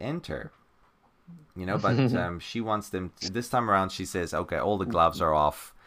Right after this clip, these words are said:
Speaker 1: In Cyclotron's
Speaker 2: Kill
Speaker 1: case, literally, because he <laughs> needs to take his gloves off to use his power blast, right?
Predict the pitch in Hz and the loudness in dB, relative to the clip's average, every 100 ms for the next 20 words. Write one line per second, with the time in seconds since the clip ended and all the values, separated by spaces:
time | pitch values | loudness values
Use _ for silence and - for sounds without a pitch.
0 | - - 98 101 123 120 120 113 107 131 | -20 -8 -4 6 6 6 4 6 6 6
1 | 110 104 98 - 90 110 - 90 80 76 | 4 2 2 0 0 0 0 -2 -2 -4
2 | 80 90 95 - 135 131 - - - - | -4 -2 -2 0 0 0 -2 -8 -4 -4
3 | - 120 110 101 87 85 85 80 80 76 | -2 -2 0 -4 -2 2 2 2 -2 -2
4 | - - 73 _ _ - - - 98 98 | -4 -12 -12 _ _ -20 -20 -14 -4 -4
5 | 92 - 104 87 82 73 73 69 - - | -4 0 8 8 8 2 -2 -2 -6 -2
6 | 78 80 | 0 0